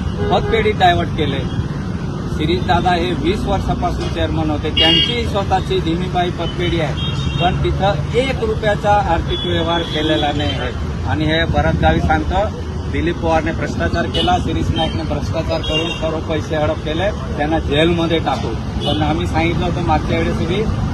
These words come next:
कोण जेलमध्ये जाईल तो वेळ आल्यावरच समजेल असं. त्याच्यानंतर मला, आम्ही सर्व कागदपत्र माहिती होतं,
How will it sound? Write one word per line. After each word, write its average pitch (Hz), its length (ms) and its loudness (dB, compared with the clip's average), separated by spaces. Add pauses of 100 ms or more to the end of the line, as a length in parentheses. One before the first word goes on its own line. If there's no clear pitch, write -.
कोण 170 180 4
जेलमध्ये 175 520 2
जाईल - 560 2
तो 151 60 2
वेळ 156 260 2
आल्यावरच 165 520 2
समजेल 143 320 0
असं. 123 200 -2 (480)
त्याच्यानंतर 214 640 0
मला, 185 240 2
आम्ही 190 340 2
सर्व 196 320 2
कागदपत्र 175 640 0
माहिती 156 420 0
होतं, - 240 -2